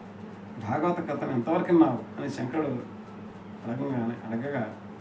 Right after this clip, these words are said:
"క్షమించిన దేవా, నేను క్షీరసాగర మదనం దాకా కలిగిన విష్ణు చరిత్రను శ్రవణం చేశాను" అని చెప్పింది.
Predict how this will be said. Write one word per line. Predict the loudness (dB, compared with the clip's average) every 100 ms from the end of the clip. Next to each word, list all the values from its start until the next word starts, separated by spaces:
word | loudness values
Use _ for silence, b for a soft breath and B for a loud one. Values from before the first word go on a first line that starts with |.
| -14 -14 -12 -12 -14 -14 -14 -12 -12 -12 -14 -12 -12 -12 -14 -14 -14 -14 -14 -12 -12 -12 -12 -12 -12 -10
"క్షమించిన | 0 2 4 6 6
దేవా, | 6 4 2 -2 -2
నేను | 0 0
క్షీరసాగర | 0 4 4 6 6 6 8 8
మదనం | 6 4 2
దాకా | 2 2 4 2 2 -4 -12 -14 -14 -14 -14 -14 -6 0
కలిగిన | 4 4 6 4 2 0 -4
విష్ణు | -4 -2
చరిత్రను | 2 4 2 4 4
శ్రవణం | 6 2 4 6
చేశాను" | 6 2 0 0 0 0
అని | 0
చెప్పింది. | -2 -4 -6